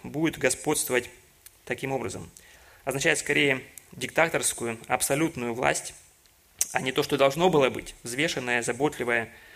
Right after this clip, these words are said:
правление. И с другой стороны, то есть это положение главы,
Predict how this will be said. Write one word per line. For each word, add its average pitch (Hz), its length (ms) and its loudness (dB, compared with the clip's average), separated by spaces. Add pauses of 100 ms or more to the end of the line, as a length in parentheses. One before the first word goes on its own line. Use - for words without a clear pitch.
(280)
правление. 127 540 -2 (1900)
И 147 60 -6
с 151 60 0
другой 190 220 6
стороны, 170 540 4
то - 60 -2
есть 135 100 -2
это 135 280 2 (220)
положение 139 600 4 (100)
главы, 147 480 2